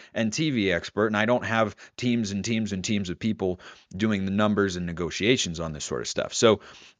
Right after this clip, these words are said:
I think San Diego State at a minimum, but if I were George Kliavkoff, I would add more than one. I would. Look at what the Big Twelve just did.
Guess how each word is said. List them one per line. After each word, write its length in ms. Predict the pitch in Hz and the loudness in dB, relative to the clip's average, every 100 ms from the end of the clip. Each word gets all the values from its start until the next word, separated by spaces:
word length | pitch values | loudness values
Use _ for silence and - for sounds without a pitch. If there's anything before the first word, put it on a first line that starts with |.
| - | 2
I 40 | |
think 160 | 143 196 | 4 4
San 260 | - 160 151 | 4 2 4
Diego 220 | 131 110 | 2 2
State 260 | - 117 | 2 4
at 80 | 92 | 4
a 40 | 82 | 2
minimum, 420 | 101 92 71 - | 0 0 -4 -4
but 220 | 98 104 - _ _ _ _ _ _ _ - - _ _ | 2 2 2 _ _ _ _ _ _ _ -20 -20 _ _
if 160 | 123 110 - | -4 -4 0
I 180 | 127 165 | 4 10
were 120 | 185 | 10
George 260 | 123 98 | 8 2
Kliavkoff, 640 | 90 65 - - - - - _ _ _ _ _ _ _ _ _ - _ _ _ - | 2 -6 -8 -8 -12 -12 -20 _ _ _ _ _ _ _ _ _ -20 _ _ _ 4
I 180 | 104 | 6
would 200 | 139 143 | 6 4
add 560 | 110 98 95 92 90 87 _ _ - | 2 2 4 4 2 -6 _ _ -4
more 260 | 98 95 | 0 2
than 160 | 90 78 | 0 -4
one. 240 | 50 - _ _ _ _ _ _ - | -8 -10 _ _ _ _ _ _ 2
I 100 | 110 | 2
would. 320 | 156 208 - _ _ _ _ _ _ _ _ - _ _ _ _ _ _ _ _ - | 4 2 0 _ _ _ _ _ _ _ _ -20 _ _ _ _ _ _ _ _ 2
Look 220 | 156 202 | 4 4
at 60 | |
what 160 | 214 202 | 4 2
the 60 | 139 | 4
Big 240 | 127 110 | 4 2
Twelve 300 | - 92 80 | 0 0 0
just 260 | 62 - - | -6 -8 -8
did. 180 | - | -10